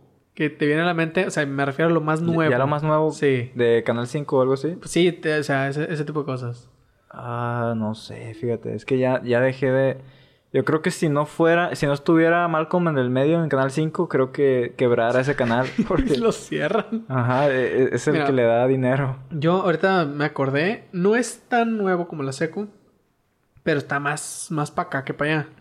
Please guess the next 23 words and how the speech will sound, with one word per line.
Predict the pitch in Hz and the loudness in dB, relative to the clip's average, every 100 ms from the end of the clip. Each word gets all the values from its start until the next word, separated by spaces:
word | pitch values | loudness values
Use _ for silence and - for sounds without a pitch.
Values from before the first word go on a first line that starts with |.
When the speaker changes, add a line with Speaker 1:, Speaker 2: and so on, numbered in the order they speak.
| - _ | -20 _
Speaker 2:
Ujú. | 113 107 107 - | -10 -8 -10 -14
Speaker 1:
Como, | - 160 156 170 | -10 -8 -6 -4
ah, | 156 127 - | -4 -4 -8
Camaleones. | - 151 131 139 147 127 123 - - _ _ _ _ _ _ _ _ _ _ _ _ _ | -8 -4 0 0 0 -4 -10 -18 -20 _ _ _ _ _ _ _ _ _ _ _ _ _
La | 185 156 | -10 -4
Speaker 2:
Ya, | 135 | -2
ya, | 104 117 117 120 | 0 0 0 2
Speaker 1:
novela | 131 156 180 | 2 2 2
de | |
Speaker 2:
con | 196 | 2
Speaker 1:
Camaleones, | 180 160 143 139 147 170 170 165 135 | 0 0 0 2 2 2 2 2 2
Speaker 2:
Pee-wee | |
y | |
Speaker 1:
con | 117 113 | 2 2
Speaker 2:
Belinda. | 156 170 175 170 | 2 4 4 2
Speaker 1:
Pee-wee. | 156 143 123 131 - | 2 2 0 -4 -10
Era | - 156 160 | -4 -2 0
Belinda | 160 143 165 202 208 226 - | 0 0 0 0 0 -2 -2
y | 185 | -2
la | 156 139 | 0 -2
otra | 139 190 | -2 -4
morra | 185 160 175 185 | -2 -2 -2 -2
que, | 165 143 131 - - | 0 0 0 -6 -20